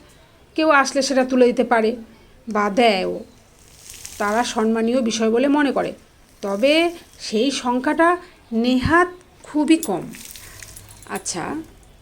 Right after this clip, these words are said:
এটাকে কিন্তু খাদ্য বলা যাবে না,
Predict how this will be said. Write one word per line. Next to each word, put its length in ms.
এটাকে 480
কিন্তু 560
খাদ্য 360
বলা 240
যাবে 240
না, 120